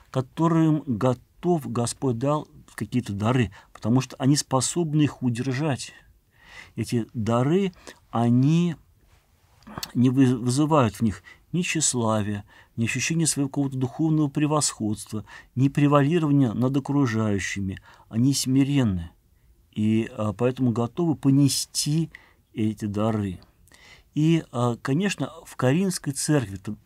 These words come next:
потому что церковь-то ещё начиналась только, только она делала свои первые шаги, она вот только-только, а, стала распространяться в Европе.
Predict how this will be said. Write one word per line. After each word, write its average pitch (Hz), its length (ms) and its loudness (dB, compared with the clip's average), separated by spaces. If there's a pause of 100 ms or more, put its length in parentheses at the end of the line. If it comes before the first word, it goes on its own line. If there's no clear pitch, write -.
(100)
потому 131 240 -2
что - 140 -14
церковь-то - 480 -8
ещё 131 180 -2
начиналась 127 640 -2
только, - 280 -12
только 101 340 -8 (240)
она 113 220 -2
делала 127 260 0
свои 127 420 0 (260)
первые 131 340 2
шаги, 131 560 0 (240)
она 113 280 0
вот 110 380 -2
только-только, 151 800 -2 (280)
а, 127 120 -6
стала 131 340 2
распространяться 127 1300 2 (280)
в 101 80 -12
Европе. 127 800 2